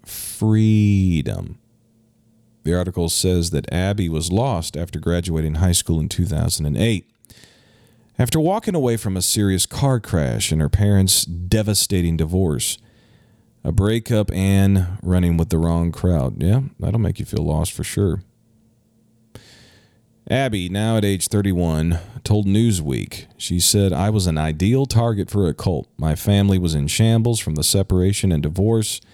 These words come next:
and I was experiencing a massive life change after graduating and becoming an adult.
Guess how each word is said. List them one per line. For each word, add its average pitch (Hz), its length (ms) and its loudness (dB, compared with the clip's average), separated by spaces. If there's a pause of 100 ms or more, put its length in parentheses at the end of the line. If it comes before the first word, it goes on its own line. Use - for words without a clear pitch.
(540)
and 71 120 -2
I 78 120 0
was 82 180 -2
experiencing 92 800 0
a 80 120 0
massive 82 800 2
life 76 320 -2
change 71 380 -2
after 69 180 -4
graduating 73 720 -2
and 71 240 -2
becoming 73 640 -2
an 73 100 -2
adult. 64 400 -4